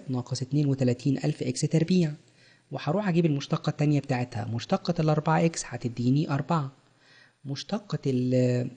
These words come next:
سالب اتنين وتلاتين ألف إكس أس سالب اتنين، طبعًا الاتنين وتلاتين ألف تنزل زي ما هي، والسالب اتنين اللي كانت هنا تنزل زي ما هي هنا، يبقى هيبقى سالب مضروبة في السالب تديني موجب، وبعدين الاتنين هنا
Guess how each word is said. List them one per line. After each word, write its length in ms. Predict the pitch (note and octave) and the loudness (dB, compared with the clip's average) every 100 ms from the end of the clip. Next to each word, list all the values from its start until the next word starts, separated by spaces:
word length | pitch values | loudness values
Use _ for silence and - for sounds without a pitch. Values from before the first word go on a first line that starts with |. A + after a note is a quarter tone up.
| - | -10
سالب 460 | - - F3 C#3+ B2+ | -4 2 2 2 0
اتنين 260 | - D3+ | 0 2
وتلاتين 600 | C#3+ C3+ B2+ B2 D#3+ D3 | 2 2 2 2 2 2
ألف 240 | C#3 C3 - | 0 -2 -2
إكس 260 | D3 - | -4 -2
أس 100 | D3 | -4
سالب 320 | B2+ C3+ D3+ C#3+ | -2 0 2 0
اتنين، 440 | - D#3+ F#3 A#3+ - _ _ _ | 2 4 4 2 -6 _ _ _
طبعًا 240 | C3 B2 | -4 0
الاتنين 340 | B2+ B2 C3+ C#3 | 0 0 0 0
وتلاتين 420 | C3 B2+ B2+ C3+ | 2 0 0 -2
ألف 220 | - - | -2 -4
تنزل 280 | C3+ C3 C3 | 0 2 4
زي 160 | B2+ B2+ | 6 6
ما 140 | A#2+ | 6
هي، 220 | C#3 F3 - _ _ _ _ - | 6 4 0 _ _ _ _ -4
والسالب 1400 | C3+ C3 - B2+ - - - E3 E3 E3 D#3+ D#3 D3 D3+ - - - _ - | 0 0 0 -4 -4 -4 0 4 6 6 6 4 2 0 -2 -16 -18 _ -10
اتنين 720 | B2+ - C#3+ D#3 B2+ A2+ A#2 - _ _ _ B2+ | -8 -2 4 6 4 2 -4 -12 _ _ _ -4
اللي 100 | B2+ | -2
كانت 340 | D3+ D3+ - | 0 0 4
هنا 180 | D#3 F3+ | 4 4
تنزل 320 | E3 C#3 B2 | 2 2 2
زي 200 | A#2+ B2+ | 4 4
ما 160 | B2 A#2 | 4 4
هي 160 | C3 | 4
هنا، 260 | A#2+ D3 A#3+ - _ _ B2 | 4 2 0 -6 _ _ -12
يبقى 120 | A#2+ | -8
هيبقى 380 | - C3+ A2+ A#2+ | -4 -4 -4 -6
سالب 580 | - - E3+ D#3+ A#2+ A2+ | -6 -2 2 4 2 0
مضروبة 340 | A#2+ B2 C#3 C3+ | 0 0 0 0
في 80 | |
السالب 440 | C3+ - D3 F3 - | -4 -2 0 0 -2
تديني 340 | A#2+ A#2 B2+ | -4 2 4
موجب، 340 | B2 C#3 D#3+ A#3 - _ _ _ _ _ | 6 4 2 -4 -6 _ _ _ _ _
وبعدين 420 | C#3+ C3 C3 D3 | -6 -4 0 2
الاتنين 420 | C#3 A#2+ - C#3 | 2 2 2 4
هنا 260 | B2+ D3 A3 | 6 4 2